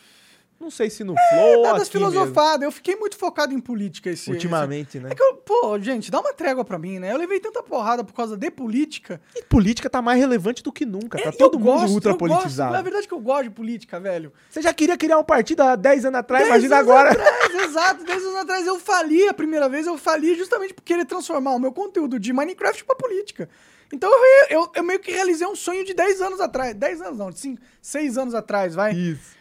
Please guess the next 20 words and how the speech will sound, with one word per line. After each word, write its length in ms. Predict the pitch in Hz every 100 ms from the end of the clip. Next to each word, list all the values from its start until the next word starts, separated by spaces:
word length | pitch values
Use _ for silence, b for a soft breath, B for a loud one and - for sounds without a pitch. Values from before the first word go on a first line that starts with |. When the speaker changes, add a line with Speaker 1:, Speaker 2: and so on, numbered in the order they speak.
| _
Speaker 2:
Então, 420 | 262 254 330 403
porra, 460 | 370 392 240 180 170 202 277
é, 40 |
de-, 200 | 247 494
deixa 240 | 440 494 554
eu 40 |
curtir 440 | - 539 - 320 370
a 40 |
minha 160 | 349 269
vibe 360 | 226 294 277
um 60 | 220
pouquinho. 400 | 190 156 302 302
Eu 60 |
sei 140 | 233 392
que 100 | -
é 40 |
chato 380 | - - 208 -
ficar 160 | - 185
de 80 |
pa-, 120 | 160